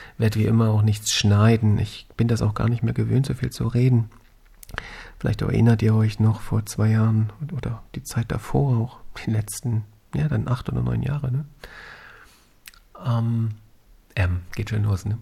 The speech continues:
Ja, ich war sehr viel unterwegs, hab sehr viele Vorträge gehalten, sehr viele Lesungen gemacht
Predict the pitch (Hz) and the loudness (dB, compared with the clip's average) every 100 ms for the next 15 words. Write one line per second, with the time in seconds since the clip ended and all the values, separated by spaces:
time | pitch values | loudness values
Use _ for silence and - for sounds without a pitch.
0 | - 117 127 - - 120 123 131 113 110 | -10 -12 -12 -14 -8 -4 -2 -2 0 0
1 | 107 113 110 - - 107 - 110 117 110 | -2 -4 -6 -14 -12 -10 -6 -6 -6 -8
2 | - 117 - 110 107 107 107 107 101 - | -6 -6 -4 -2 -2 -2 -2 -2 -4 -8
3 | - 107 107 107 127 117 113 110 107 110 | -12 -8 -6 -2 0 0 0 0 0 0
4 | 107 - | -2 -12